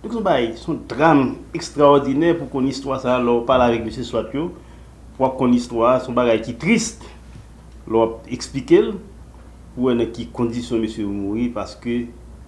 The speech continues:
nous, on a affaire avec un pile amateur.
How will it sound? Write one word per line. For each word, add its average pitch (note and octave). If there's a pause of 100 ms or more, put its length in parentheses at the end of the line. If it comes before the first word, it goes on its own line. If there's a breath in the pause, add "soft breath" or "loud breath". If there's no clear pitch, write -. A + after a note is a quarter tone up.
(320)
nous, G#2+
on G2+
a G2+
affaire G2
avec F#2+
un E2 (120)
pile C3+
amateur. F#2+